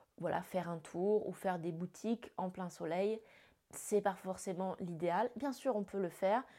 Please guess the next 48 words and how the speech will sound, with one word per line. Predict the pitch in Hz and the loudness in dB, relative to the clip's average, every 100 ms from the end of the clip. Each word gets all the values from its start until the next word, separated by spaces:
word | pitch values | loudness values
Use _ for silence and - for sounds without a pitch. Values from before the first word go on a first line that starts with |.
| - 190 | -6 0
mais | 202 | 2
du | 190 | 2
coup, | 254 247 | -2 -2
sur | 208 | 0
des | 185 202 | 0 2
temps | 220 220 | 0 -2
qui | 208 | -4
sont | - 196 - - - - | -6 -6 -6 -20 -20 -14
soit | - 277 254 | 2 6 6
beaucoup | 247 - 233 | 6 0 -2
plus | - 233 | -2 -4
courts | - 254 247 254 - | -2 0 4 4 4
et | 202 | 2
en | 196 | 2
faisant | 185 196 | 0 0
des | 190 185 | 0 -2
pauses, | - 269 294 240 | 2 4 4 2
dès | 180 196 | 0 0
qu'on | 202 202 202 | 0 -2 -2
aura | 202 202 196 208 | 0 0 -2 -4
<laughs> | - | -4
des | 190 190 | 0 0
terrasses | 202 190 190 196 - | 0 0 -2 -2 -2
réouvertes | 180 190 196 202 202 - | 0 0 2 2 0 -4
pour | 180 | -10
pouvoir | 196 180 190 185 - - - - | -4 -2 -2 -4 -16 -20 -20 -14
s'hydrater, | - 208 196 196 196 233 240 240 240 - _ - | -6 0 2 2 2 4 6 4 0 -20 _ -6
euh, | 180 | -4
s'arrêter, | - 185 185 185 196 190 | 0 2 2 0 2 4
euh, | 175 170 175 - | 4 2 0 -4
un | 190 | -6
petit | 185 - | -6 -8
quart | - 208 196 | 0 0 4
d'heure, | 214 226 240 233 - - - _ 202 | 4 6 6 4 -2 -18 -20 _ -2
et | 196 | -2
puis, | - 208 208 | -2 0 4
euh, | 190 175 | 6 4
il | 180 | 0
faut | - 190 | -2 -2
le | |
dire | 165 190 | 0 2
aussi, | 196 - 233 | 0 0 0
hein, | 214 185 175 | 2 2 -2
les | 160 | -2
boutiques | 160 165 208 185 | -2 -4 -4 -6
sont | - | -6
climatisées, | 165 - 170 175 165 180 - | -8 -6 -6 -4 4 4 4
c'est | - 180 | -2 -4